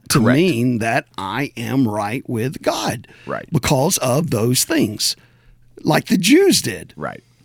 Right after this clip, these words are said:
Speaker 1: The Jews, "Yay, we know who our daddy is. We're from Abraham's lineage.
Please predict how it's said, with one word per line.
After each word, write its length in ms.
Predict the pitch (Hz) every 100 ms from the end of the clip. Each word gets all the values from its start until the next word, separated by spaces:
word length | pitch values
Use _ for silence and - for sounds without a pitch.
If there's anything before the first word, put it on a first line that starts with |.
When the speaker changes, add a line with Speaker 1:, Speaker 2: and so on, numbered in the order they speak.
| _
Speaker 1:
The 120 | - 175
Jews, 640 | 269 403 381 - - -
"Yay, 680 | - 349 311 349 349 359 330
we 140 | 208 359
know 180 | 415 359
who 60 |
our 180 | 240 113
daddy 360 | 98 104 110 156
is. 180 | 302 349
We're 140 | 392
from 240 | 381 392
Abraham's 920 | 359 - 349 359 349 277 254 277 247
lineage. 800 | 285 285 240 359 294 127 107 -